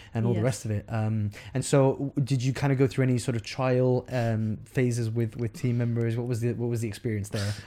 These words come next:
Speaker 1: on
Speaker 2: Yeah.
Speaker 1: the, on the hiring process?
Speaker 2: It's a really funny experience, because that one friend that told me that I looked so he was hiring
Speaker 1: <laughs>
Speaker 2: new team members, actually.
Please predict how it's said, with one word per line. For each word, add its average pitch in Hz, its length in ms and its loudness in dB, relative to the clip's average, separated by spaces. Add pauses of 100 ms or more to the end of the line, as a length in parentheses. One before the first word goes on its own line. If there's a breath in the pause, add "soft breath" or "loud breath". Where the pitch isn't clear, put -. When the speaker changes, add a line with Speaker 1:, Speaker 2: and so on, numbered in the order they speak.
(120)
Speaker 1:
on 117 60 2
Speaker 2:
Yeah. 110 120 2
Speaker 1:
the, - 80 -6
on 120 120 2
the 110 60 0
hiring 110 420 0
process? 98 480 -6
Speaker 2:
It's - 200 -2
a 214 60 2
really 208 200 2
funny 196 300 2
experience, 190 560 0
because 190 280 0
that 190 160 2
one 214 220 4
friend 190 400 4
that 180 180 2
told 185 260 2
me 175 200 2
that 170 160 0
I 170 80 4
looked 175 280 -2
so 175 400 0 (400)
he 208 260 6
was 233 200 4
hiring 196 600 6
Speaker 1:
<laughs> 170 100 -2
Speaker 2:
new 220 180 6
team 202 340 2
members, 151 400 0
actually. 175 500 -2